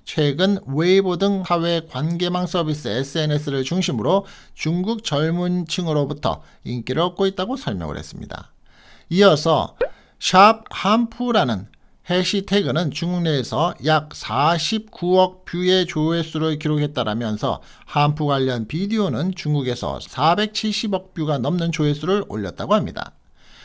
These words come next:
지금 당장 중국 젊은이들 사이에서는 한푸 영상이 불고 있다는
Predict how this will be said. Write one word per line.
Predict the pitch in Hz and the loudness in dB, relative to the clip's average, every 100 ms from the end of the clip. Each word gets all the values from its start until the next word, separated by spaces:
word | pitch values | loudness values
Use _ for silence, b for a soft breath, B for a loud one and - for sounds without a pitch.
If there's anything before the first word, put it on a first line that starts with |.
| B B | B B
지금 | - 202 277 | 0 4 4
당장 | - 170 180 202 202 190 | 2 2 4 6 4 2
중국 | 165 165 151 | -2 -2 -2
젊은이들 | 160 160 160 156 160 147 | -2 0 0 0 0 0
사이에서는 | 170 160 107 120 127 B B - | 0 0 -2 -2 -4 B B -4
한푸 | 143 139 139 143 131 | 0 2 0 -2 0
영상이 | 143 196 202 190 196 208 208 | 2 2 2 2 2 2 0
불고 | 143 131 131 | -2 0 0
있다는 | 120 113 143 233 | -2 -2 -2 -2